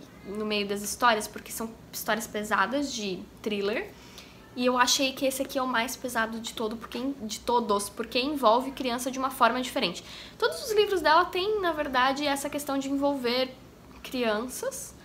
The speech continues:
mas aqui é uma forma diferente, como eu falei pra vocês. Então, eu tô falando de O Que Aconteceu com Annie, da C J Tudor. É, eu só tenho mais um livro pra ler dela, que eu tenho aqui em casa, As Outras Pessoas.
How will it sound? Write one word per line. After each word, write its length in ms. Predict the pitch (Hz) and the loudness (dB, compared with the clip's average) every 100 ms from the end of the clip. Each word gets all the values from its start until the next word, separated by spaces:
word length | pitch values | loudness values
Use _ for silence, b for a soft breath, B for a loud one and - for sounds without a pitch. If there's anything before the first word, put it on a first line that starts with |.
| B B - | B B 2
mas 320 | 254 269 370 | 8 8 8
aqui 320 | 339 - 339 | 4 2 -2
é 140 | 415 415 | 0 0
uma 260 | 415 403 | 0 -2
forma 340 | 381 392 403 370 | 2 2 2 2
diferente, 540 | - 440 370 180 - | -2 -2 0 0 -4
como 140 | 226 | -6
eu 40 | 220 | -6
falei 200 | 233 220 | -4 -4
pra 160 | 240 | -2
vocês. 340 | 262 269 226 214 | -2 -2 -4 -4
Então, 180 | 214 247 | -6 -8
eu 40 | |
tô 60 | - | -4
falando 320 | 302 294 285 | -2 0 0
de 180 | 277 277 | 0 -2
O 80 | |
Que 140 | 277 311 | -2 -2
Aconteceu 360 | 311 285 - | -2 -2 -2
com 200 | 262 302 | 0 0
Annie, 280 | 302 262 381 - - | 0 0 -2 -6 -6
da 140 | 240 269 | 0 0
C 160 | - | 0
J 240 | 269 277 339 | -2 -2 -4
Tudor. 420 | - 220 208 269 B B B B B - | -8 -2 0 0 B B B B B -2
É, 680 | 247 247 247 254 254 247 262 | 4 6 6 6 4 2 2
eu 80 | |
só 160 | 294 339 | 2 2
tenho 240 | 339 330 | 0 0
mais 240 | 330 339 359 | 2 2 2
um 120 | 508 | 2
livro 240 | 302 302 | 2 0
pra 200 | 359 349 | -2 2
ler 120 | 311 247 | 4 4
dela, 220 | 202 269 | 2 2
que 80 | 285 | 0
eu 60 | |
tenho 120 | 269 | -4
aqui 120 | 254 240 | -4 -2
em 40 | |
casa, 280 | 233 220 277 | 2 4 2
As 100 | 247 | 0
Outras 320 | 226 269 277 | -2 -4 -6
Pessoas. 720 | - 254 - 190 185 277 - | -6 -6 -4 -2 0 -2 -6